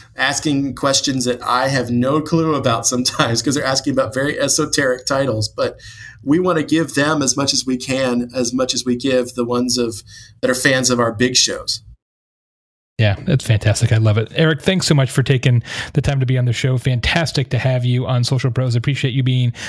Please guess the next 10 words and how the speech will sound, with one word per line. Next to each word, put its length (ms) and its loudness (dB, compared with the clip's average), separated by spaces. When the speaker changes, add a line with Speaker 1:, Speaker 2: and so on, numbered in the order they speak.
Speaker 2:
a 100 0
longtime 380 0
listener 260 0
and 100 2
a 40 0
good 180 0
friend 320 0
as 180 0
well. 200 0
Congratulations, 880 0